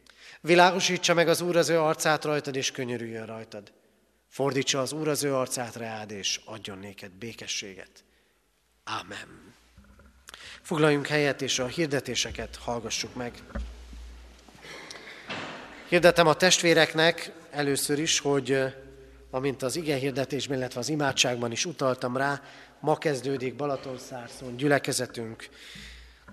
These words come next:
nagy többgenerációs tábora kétszázhúsz résztvevővel, ezért is vagyunk most egy kicsit kevesebben, mert többen már készülnek, vagy el is indultak akár. Hordozzuk imádságban ezt az alkalmat. Így, ö,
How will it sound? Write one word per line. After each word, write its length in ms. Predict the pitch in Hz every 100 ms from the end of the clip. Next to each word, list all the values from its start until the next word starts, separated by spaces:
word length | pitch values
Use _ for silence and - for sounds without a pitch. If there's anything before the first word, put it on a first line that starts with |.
| -
nagy 400 | 131 139 131 -
többgenerációs 840 | - 143 147 139 123 123 131 107 -
tábora 440 | 151 139 127 123
kétszázhúsz 1080 | 117 - 147 - 135 117 - 143 131 - -
résztvevővel, 920 | 151 131 131 - 147 143 143 147 156 - - -
ezért 260 | 139 139
is 120 | 113
vagyunk 280 | 135 135 120
most 160 | 117 -
egy 100 | 107
kicsit 380 | 131 - 113 -
kevesebben, 800 | 120 107 - 113 101 123 156 151 - - -
mert 440 | 117 107 - - - - - -
többen 320 | 135 110 123
már 240 | 113 104 -
készülnek, 680 | 143 131 123 120 110 101
vagy 420 | 104 104 95 - -
el 140 | 127
is 160 | 117 -
indultak 480 | 113 113 104 104 113
akár. 420 | 113 120 95 - _ - - - - -
Hordozzuk 460 | - 147 139 127 -
imádságban 640 | 147 135 123 135 120 120
ezt 180 | 113 -
az 100 | 113
alkalmat. 640 | 117 113 120 104 98 - - - - - - - - -
Így, 340 | 180 180 143
ö, 200 | 160